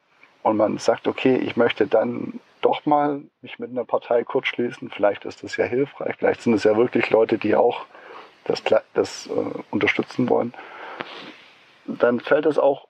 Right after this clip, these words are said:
da, dann ist es, fällt es eigentlich recht einfach, da hinzugehen, zu sagen, „Hey, guck mal, ich bin die Neue hier und ich möchte gerne, ähm,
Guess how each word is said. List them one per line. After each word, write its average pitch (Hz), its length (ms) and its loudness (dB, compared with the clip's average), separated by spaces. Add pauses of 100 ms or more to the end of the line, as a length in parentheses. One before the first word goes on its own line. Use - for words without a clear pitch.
(220)
da, 117 200 2
dann 127 200 -4
ist - 200 -16
es, - 200 -14 (320)
fällt - 440 0
es - 200 -6
eigentlich 113 420 0
recht - 220 -2
einfach, 117 360 2
da 101 140 0
hinzugehen, 113 560 -4
zu 107 80 -8
sagen, 104 300 0
„Hey, 127 200 2
guck - 220 -4
mal, 131 300 4 (300)
ich 113 180 -2
bin 104 380 0 (580)
die 113 80 -4
Neue 135 280 4
hier 131 240 0
und - 220 -2
ich - 160 -2
möchte 110 320 0
gerne, 107 380 2 (880)
ähm, 98 520 0